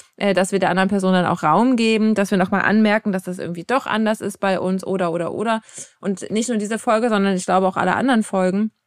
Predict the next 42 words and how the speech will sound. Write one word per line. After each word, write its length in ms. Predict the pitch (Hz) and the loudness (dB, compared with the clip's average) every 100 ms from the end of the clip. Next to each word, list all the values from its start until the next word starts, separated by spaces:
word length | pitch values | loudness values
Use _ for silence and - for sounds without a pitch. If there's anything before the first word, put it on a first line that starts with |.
| _ _ _ | _ _ _
zeigen 300 | - 202 202 | -2 2 2
mal 160 | 196 185 | 4 4
mehr 160 | 190 208 | 4 4
und 60 | |
mal 180 | 202 190 | 2 2
weniger, 420 | 190 220 196 185 | 2 2 4 2
dass 220 | 185 196 | 2 -2
wir 100 | - | -2
durchaus 520 | 185 165 262 - 277 - | -2 0 -2 0 -2 -2
unterschiedliche 640 | 214 233 - 214 220 214 | -4 -4 -6 -6 -4 -2
Meinungen 560 | 180 170 190 233 247 185 | 0 2 2 2 2 0
und 80 | |
Haltungen 400 | 180 175 202 240 | 0 0 0 0
haben 180 | 214 202 | 2 0
zu 140 | - 208 | -4 -6
Themen, 300 | 220 208 208 | 0 0 2
aber, 260 | 190 180 - - - - | 2 0 -2 -16 -18 -4
ähm, 340 | 185 196 190 | 0 0 0
weiterhin 1160 | 165 185 220 196 190 196 - 202 190 196 196 185 | 0 0 0 2 0 -2 -8 -6 -2 0 -2 -2
miteinander, 720 | 190 196 190 190 180 185 180 | -4 -2 0 0 2 2 0
äh, 80 | 208 | -4
freudig 520 | 180 170 180 190 196 | -4 0 0 0 -2
sprechen 420 | - - 190 262 | -4 -2 -2 -2
können 240 | 240 220 214 | -4 -2 -2
und 80 | 196 | -2
uns 120 | 196 | -4
den 140 | 196 190 | -2 2
Raum 320 | 196 240 226 | 4 4 4
geben, 400 | 208 208 214 226 - - 294 - | 4 4 2 -4 -8 -16 -14 -2
Punkt 300 | - 254 269 | 2 2 2
auch 100 | 214 | 0
auszudiskutieren. 920 | - 233 - 269 196 - 208 - 240 | 2 0 0 -2 -4 -4 -4 0 0
Und 80 | 214 | 0
ich 140 | 208 233 | 0 2
hoffe, 420 | 277 - 240 330 - - - | 2 2 2 2 -4 -16 -8
oder 260 | 196 196 180 | 0 0 2
wir 240 | 254 330 | 0 2
hoffen, 300 | 226 208 226 | 2 0 -2
dass 180 | 202 - | -6 -6
ihr 200 | - 302 | -8 -4
da 120 | 269 | -4
draußen, 680 | 220 196 220 269 - 220 233 | -4 -2 0 -2 -4 -6 -6